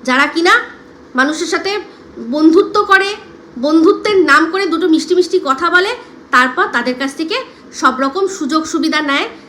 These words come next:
তাদেরকে ফাঁসানোর চেষ্টা করে। আর এই আসানসোলওয়ালির তো, ও তো হচ্ছে গিয়ে সিরিয়াল অফেন্ডার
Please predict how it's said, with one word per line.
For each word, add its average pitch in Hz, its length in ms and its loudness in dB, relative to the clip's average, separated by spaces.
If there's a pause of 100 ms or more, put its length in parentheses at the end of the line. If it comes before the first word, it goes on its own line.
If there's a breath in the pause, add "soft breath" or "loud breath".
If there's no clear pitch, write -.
(140 loud breath)
তাদেরকে 294 360 -4 (520)
ফাঁসানোর 359 420 0
চেষ্টা 294 220 -6
করে। 240 200 -4
আর 247 160 0 (100)
এই 370 220 -2
আসানসোলওয়ালির 427 880 0
তো, 403 220 4 (280 loud breath)
ও 349 120 -2
তো 427 160 2
হচ্ছে 427 220 0
গিয়ে 453 160 0
সিরিয়াল 427 460 2
অফেন্ডার 233 480 -2